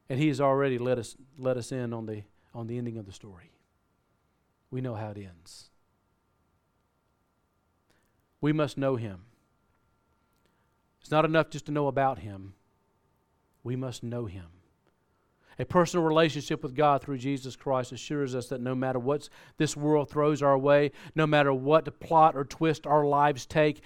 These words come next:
it's all going to be okay as long as we follow Jesus. I look forward to the day when we come in the heavens with Jesus in our white robes and our glorified bodies, riding on horses.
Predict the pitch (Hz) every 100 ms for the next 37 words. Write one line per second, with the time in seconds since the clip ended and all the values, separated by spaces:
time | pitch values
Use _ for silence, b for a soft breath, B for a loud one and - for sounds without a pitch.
0 | B B 143 - 165 165 165 143 160 160
1 | 151 139 156 147 143 147 135 127 B 131
2 | 123 120 156 147 127 120 B 123 117 117
3 | 139 120 110 101 98 _ _ - 117 92
4 | 87 - - - _ _ _ _ _ _
5 | _ _ _ _ _ _ _ _ _ _
6 | _ _ - 151 170 - 160 156 147 139
7 | 143 143 131 120 120 127 147 131 127 120
8 | _ _ _ _ 127 117 117 131 131 123
9 | - 110 135 127 131 127 117 113 110 131
10 | - 127 131 131 123 127 117 113 127 131
11 | 117 127 120 120 123 123 123 123 b b
12 | b 127 131 127 127 113 127 123 135 131
13 | -